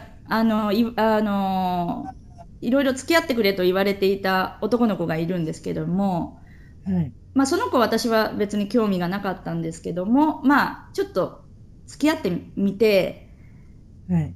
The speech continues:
Speaker 1: その、主人の、主人というか、その当時、彼の、あの、なんだ、リアクションをちょっと見てみたいと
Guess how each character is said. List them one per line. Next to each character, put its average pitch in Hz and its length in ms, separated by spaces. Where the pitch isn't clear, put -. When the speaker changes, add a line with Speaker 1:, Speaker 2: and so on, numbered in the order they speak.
Speaker 1:
そ 226 100
の、 190 720
主 285 160
人 190 220
の、 165 300
主 214 140
人 180 180
と - 80
い 160 60
う - 40
か、 - 120
そ 202 100
の 190 100
当 190 220
時、 165 340
彼 220 260
の、 226 380
あ 202 280
の、 175 760
な 220 120
ん 202 60
だ、 175 60
リ 214 160
ア 240 80
ク 247 60
シ 262 120
ョ 247 40
ン 247 60
を 233 60
ち 233 80
ょ - 20
っ 220 40
と 175 80
見 175 140
て 170 100
み 160 100
た 165 120
い 147 140
と - 120